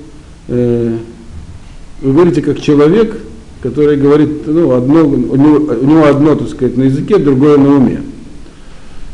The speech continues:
То есть вы просто, так сказать, занимаетесь апологетикой. Вот. Это, говорит, Ашем проверит и увидит.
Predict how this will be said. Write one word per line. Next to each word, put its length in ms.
То 60
есть 160
вы 100
просто, 420
так 160
сказать, 220
занимаетесь 380
апологетикой. 720
Вот. 240
Это, 180
говорит, 220
Ашем 400
проверит 500
и 40
увидит. 400